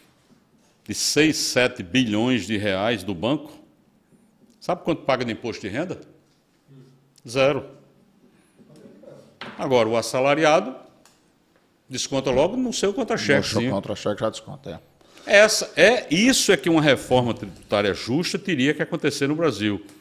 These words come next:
Speaker 1: Taxar,
Speaker 2: Pra corrigir essas coisas.
Speaker 1: taxar e não ser uma reforma apenas em cima do consumo, mas que lucros e dividendos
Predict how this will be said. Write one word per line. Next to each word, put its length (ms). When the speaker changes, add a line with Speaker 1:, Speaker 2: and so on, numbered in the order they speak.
Speaker 1:
Taxar, 440
Speaker 2:
Pra 80
corrigir 420
essas 220
coisas. 200
Speaker 1:
taxar 560
e 80
não 160
ser 200
uma 100
reforma 460
apenas 400
em 60
cima 280
do 80
consumo, 540
mas 180
que 140
lucros 420
e 80
dividendos 800